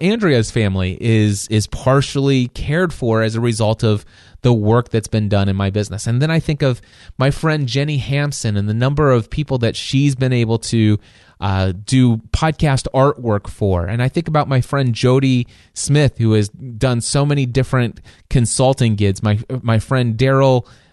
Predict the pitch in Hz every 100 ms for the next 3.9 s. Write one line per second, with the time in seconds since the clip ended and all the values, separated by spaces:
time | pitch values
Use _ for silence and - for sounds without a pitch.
0 | - 131 127 123 139 135 113 107 - 120
1 | 113 123 120 110 120 107 113 107 104 -
2 | 107 101 - - 98 - 120 - 117 113
3 | - 180 156 110 98 - 85 -